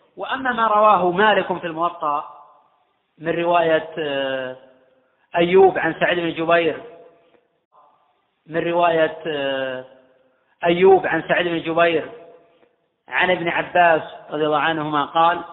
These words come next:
"من ترك شيئا من نسك أو نسيه فليرق دمه"،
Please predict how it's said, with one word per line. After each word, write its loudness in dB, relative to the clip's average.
"من -4
ترك 0
شيئا -2
من -4
نسك -8
أو 0
نسيه 0
فليرق 0
دمه"، -4